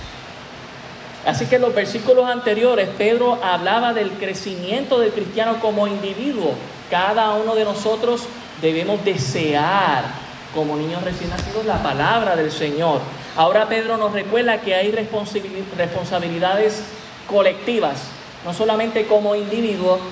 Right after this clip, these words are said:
pero también como grupo, como iglesia. Y esto es porque somos miembros del pueblo de Dios.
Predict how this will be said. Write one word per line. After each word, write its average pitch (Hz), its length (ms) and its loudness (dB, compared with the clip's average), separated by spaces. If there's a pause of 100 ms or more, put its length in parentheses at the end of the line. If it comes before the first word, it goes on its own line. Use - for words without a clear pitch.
(120)
pero 160 180 2
también 156 540 0
como 170 320 2
grupo, 165 500 4
como 151 220 0
iglesia. 151 640 0 (320)
Y 175 80 2
esto 175 220 2
es 214 60 0
porque 208 300 0
somos 196 360 -2
miembros 175 500 2 (400)
del 156 160 6
pueblo 156 480 4
de 165 140 2
Dios. 185 320 4